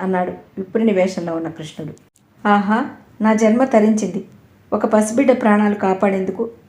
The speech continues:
నా శరీరం ఉపయోగపడుతోంది. ఇంతకంటే ఏం కావాలి? అయ్యా, సందేహించకండి. వెంటనే నా శరీరంలో సగభాగాన్ని తీసుకుని వెళ్ళి పులికి ఆహారంగా ఇవ్వండి"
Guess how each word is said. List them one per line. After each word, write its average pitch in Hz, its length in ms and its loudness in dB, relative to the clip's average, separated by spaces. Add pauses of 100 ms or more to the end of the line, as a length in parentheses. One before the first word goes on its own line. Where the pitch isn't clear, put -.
(220)
నా 214 100 4
శరీరం 233 440 2
ఉపయోగపడుతోంది. 196 800 -2 (480)
ఇంతకంటే 214 400 2
ఏం 214 240 2
కావాలి? 190 460 -2 (400)
అయ్యా, 185 360 4 (340)
సందేహించకండి. 202 800 2 (520)
వెంటనే 208 500 -2 (360)
నా 202 140 2
శరీరంలో 220 520 0
సగభాగాన్ని 196 600 0
తీసుకుని 190 380 -6
వెళ్ళి 196 340 -4 (400)
పులికి 254 280 2
ఆహారంగా 214 540 0
ఇవ్వండి" 160 360 -4